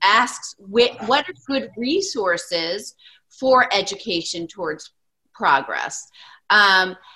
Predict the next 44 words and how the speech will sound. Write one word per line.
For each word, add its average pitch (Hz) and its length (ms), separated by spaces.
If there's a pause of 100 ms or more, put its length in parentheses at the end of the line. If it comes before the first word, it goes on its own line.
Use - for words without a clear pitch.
(140)
and 214 120
how 254 220
can 262 180
we 254 120
be 233 120
sure 220 300
to 208 80
have 240 200
conversations 196 800
without 190 540 (100)
making 208 600
marginalized 190 840
communities 175 560
the 170 80
token 175 540
educators? 151 760 (300)
And 185 100
I 185 60
think 190 160
everybody 214 440
on 233 140
this 247 160
panel 214 420
has 185 180
been 196 260
that 196 280
token 220 320
person 208 500
in 180 200
the 208 140
room 208 420 (300)
that 190 160
speaks - 580 (160)
for 262 160
an 247 80
entire 285 480
community 220 640
you 190 160
didn't 196 140
even 190 240
realize 170 420
you 180 100
had 170 200
to 170 180